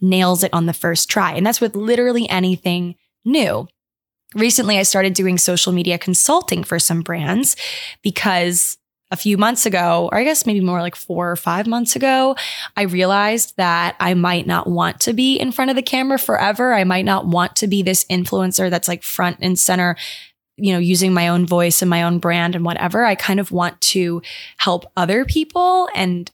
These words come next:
get, you know, out of my element a bit, because I've said this before. It's like, if you're not feeling challenged, that's your cue to try something different that will challenge you, because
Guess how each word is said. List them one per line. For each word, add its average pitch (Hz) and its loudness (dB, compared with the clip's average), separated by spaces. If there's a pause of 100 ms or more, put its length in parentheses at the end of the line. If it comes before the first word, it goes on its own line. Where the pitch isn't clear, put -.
(280)
get, 185 -2 (420)
you 202 0
know, 190 0
out 180 2
of 196 -2
my 180 0
element 233 0
a 320 -2
bit, 339 2
because 190 0
I've 180 -2
said 190 0
this 185 -2
before. 190 -2
It's 269 -2
like, 180 -4
if 175 -6
you're 175 0
not 175 -2 (460)
feeling 190 2
challenged, 202 0 (320)
that's 175 0
your 170 0
cue 190 0
to 175 -4 (180)
try 175 -4
something 175 -4
different 220 -2
that 180 -2
will 175 -2
challenge 185 0
you, 311 2 (380)
because 175 0